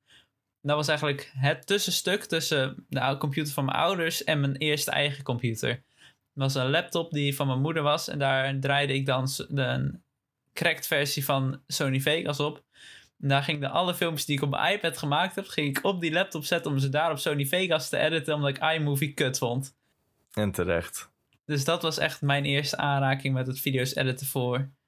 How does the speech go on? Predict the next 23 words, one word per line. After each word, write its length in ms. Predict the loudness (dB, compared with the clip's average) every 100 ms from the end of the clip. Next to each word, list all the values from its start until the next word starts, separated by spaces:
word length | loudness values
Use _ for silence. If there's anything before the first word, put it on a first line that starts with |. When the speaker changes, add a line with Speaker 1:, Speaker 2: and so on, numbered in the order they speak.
| _ _
Speaker 1:
op 200 | -4 -2
YouTube, 560 | 0 0 0 -2 -2 -4
zeg 160 | -4
maar, 80 | -2
nadat 400 | 2 2 2 0
ik 180 | -2 -2
van 160 | -2 0
de 220 | 0 -2
iPad-fase 840 | -2 -2 0 0 0 0 -2 -4 -8 _ _ _ -4
weg 260 | -2 0
was. 460 | 0 -2 -2 -6 -6
En 100 | -2
ik, 140 | 0 0
er 220 | -2 0
staan 200 | 2 2
dus 100 | 0
nog 160 | -2 0
gewoon 180 | -2
video's 380 | 0 0 2 0
privé 400 | -2 -2 2 0
daarvan 280 | 0 0 0
op 120 | -2
YouTube, 480 | 0 0 0 -2 -4